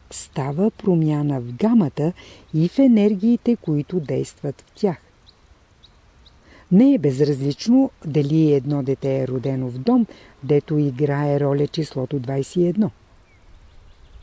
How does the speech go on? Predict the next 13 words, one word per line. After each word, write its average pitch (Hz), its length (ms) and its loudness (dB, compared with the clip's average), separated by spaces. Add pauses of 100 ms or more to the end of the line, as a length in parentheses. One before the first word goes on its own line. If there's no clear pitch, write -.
(240)
В - 40 -20
първия 135 340 -2
случай – 139 560 -6 (540)
бащата 147 520 -2
има 131 200 -2
надмощие, 151 720 0 (360)
а 156 120 0
във 185 160 2
втория – 160 520 2
майката 202 520 2
има 131 200 -2
надмощие. 131 580 -8 (1400)
Следователно, 160 840 2